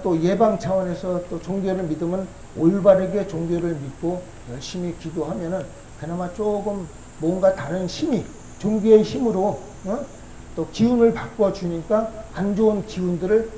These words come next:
차단을 시켜서 예방은 할 수 있어. 하지만은 모든 것은 그냥 흐름대로 살면 돼.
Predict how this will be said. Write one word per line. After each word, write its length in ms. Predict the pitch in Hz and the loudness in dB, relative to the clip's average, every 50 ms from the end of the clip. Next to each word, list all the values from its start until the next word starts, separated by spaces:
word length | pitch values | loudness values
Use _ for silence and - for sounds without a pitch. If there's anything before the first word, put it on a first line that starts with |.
| - | -12
차단을 520 | - - - 277 277 277 254 254 233 214 - | -8 -6 -6 -4 -2 0 0 0 0 -2 -4
시켜서 560 | - - - - 220 202 - 220 226 - - - - - - - 127 | -6 -8 -6 -4 -4 -2 -2 -2 -4 -4 -4 -8 -12 -14 -10 -6 0
예방은 600 | 139 151 170 165 180 233 247 285 302 294 285 247 | 4 4 4 6 6 4 4 4 2 0 0 0
할 120 | 226 220 | -2 -2
수 140 | - - 202 | -4 -6 -8
있어. 240 | 156 - - - 110 - - - - - - - - - - - - | -10 -8 -10 -12 -12 -12 -12 -14 -16 -16 -16 -18 -18 -18 -16 -12 -10
하지만은 520 | 170 170 196 202 196 190 190 190 185 170 | -8 -2 0 0 2 2 2 0 0 0
모든 280 | 165 185 196 190 196 190 | 0 0 0 0 -2 -2
것은 300 | 180 175 220 214 170 113 - - - - | -2 -2 -2 -4 -4 -6 -8 -14 -14 -10
그냥 160 | - 165 160 - | -8 -8 -6 -2
흐름대로 640 | - 320 339 392 359 339 302 302 240 226 233 220 | -2 0 0 2 0 2 4 4 4 4 4 2
살면 460 | - - 202 220 220 233 226 220 202 | 0 0 -2 -2 -2 -2 -4 -4 -6
돼. 140 | - 127 | -6 -8